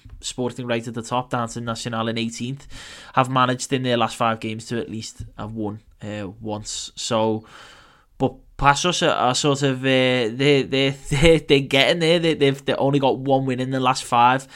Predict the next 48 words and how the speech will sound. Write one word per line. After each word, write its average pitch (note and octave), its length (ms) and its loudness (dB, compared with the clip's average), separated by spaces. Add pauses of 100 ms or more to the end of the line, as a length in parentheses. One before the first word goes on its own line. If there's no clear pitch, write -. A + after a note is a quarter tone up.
(220)
Santa B2+ 260 -4
Clara B2 300 2
got B2 160 0
one A#2+ 200 -4
win A#2+ 140 -4
in A#2 100 -4
the A2+ 80 -2
last A#2 200 -4
five. A#2 320 -2
Moreirense A2+ 500 -6
one A#2 140 -6
win A2+ 140 -8
in A2+ 80 -8
the A2+ 80 -4
last A2 240 -6
five. A#2 600 -2
Um, G#2+ 500 -12 (580)
uh, A2+ 60 -10 (160)
Gil B2+ 220 0
Vicente B2+ 440 -4
one C3 160 -2
win A#2+ 100 -4
in A#2+ 60 -6
the A#2 80 -4
last A2+ 200 -4
five. A#2+ 340 0
Famalicão B2+ 640 2
one. C3 400 0 (180)
Boa B2 180 0
Vista C3 280 0
one. B2+ 400 -4
Farense B2 460 -4
one. B2+ 240 -4
Nacional B2+ 460 -4
one. C3+ 240 -4 (300)
But - 80 -20
the B2 80 -2
one B2 200 -2
thing C3 200 -4
that B2+ 120 -6
sticks - 320 -6
out, B2 340 -2 (120)
uh, A2+ 340 -8
with A2+ 160 -8
the A#2 180 -10
Rio A#2+ 180 0
Ave C3+ 240 2
is B2+ 160 -8